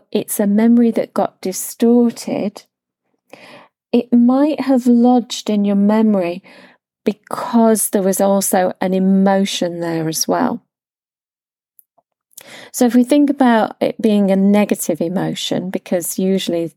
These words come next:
they are, because the happy emotions, we're, we're quite pleased at having those. We don't need to bother too much about changing those. And the false memories that are linked to happy memories,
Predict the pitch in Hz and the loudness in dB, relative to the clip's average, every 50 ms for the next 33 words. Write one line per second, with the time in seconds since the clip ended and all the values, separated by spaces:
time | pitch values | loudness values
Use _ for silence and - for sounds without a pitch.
0 | _ _ - 185 175 175 175 180 170 160 160 156 175 220 240 - _ - - - | _ _ -4 -2 -2 0 -2 -2 -2 -2 -2 -2 -2 -2 -4 -6 _ -20 -20 -20
1 | - - - _ - - 185 - 196 - - 233 208 190 - 208 208 - 254 269 | -20 -20 -20 _ -10 -6 -4 -4 -4 -2 0 -2 0 0 -2 -2 0 0 0 0
2 | 277 277 269 254 254 247 226 226 226 220 226 - - 220 214 214 202 - 220 214 | 2 2 2 4 4 4 4 4 2 2 0 0 0 0 0 0 0 0 0 0
3 | 208 190 - - 208 196 - - 247 247 254 247 _ - - - 226 226 226 220 | 0 0 -2 -2 -4 -4 -2 0 0 0 0 -2 _ -6 -4 0 2 2 4 4
4 | 214 202 190 190 - - - - 214 208 185 - 185 170 170 170 170 170 175 185 | 2 0 -2 -2 -2 -2 -2 -2 -2 -2 -2 -2 -2 -2 -2 -2 -2 -2 -2 -2
5 | - - 202 - 196 - - 208 190 190 180 - - - 190 180 175 180 185 - | -2 -2 -2 0 -2 -2 0 -2 -2 -2 -2 -4 -4 -4 -2 -2 -2 -4 -6 -10
6 | - - - - _ _ 196 196 202 196 202 185 - - 202 175 175 185 185 - | -16 -20 -20 -20 _ _ -2 0 0 0 0 -2 -2 -2 -2 0 0 0 -2 -2
7 | - - - - 175 170 - - - - 214 202 208 202 185 - 175 165 170 170 | -4 -6 -4 -2 -2 -2 -4 -4 -2 -2 0 2 2 0 0 -2 -4 -4 -4 -4
8 | 170 165 160 165 180 208 208 - - - - - - - - - - - 220 220 | -4 -2 -2 -2 -2 -4 -6 -8 -12 -18 -20 -20 -20 -20 -20 -12 -4 -2 0 0
9 | 220 208 - - 262 262 269 277 269 277 - - 240 214 202 185 180 180 180 175 | 0 -2 -2 -2 0 2 2 2 0 -2 -2 0 0 0 0 0 -2 -2 -2 -2
10 | 175 180 185 190 - - _ - - - - _ - - - - 196 196 202 196 | -2 -2 -4 -4 -6 -10 _ -20 -20 -20 -20 _ -6 -2 -2 0 0 2 0 0
11 | - - - 220 196 185 214 208 208 208 - 208 185 180 175 170 170 170 170 170 | -2 -2 -4 -6 -4 -2 -2 -2 -2 -2 -2 -4 -2 -2 -4 -4 -4 -4 -4 -4
12 | 170 170 170 165 - | -4 -4 -4 -6 -8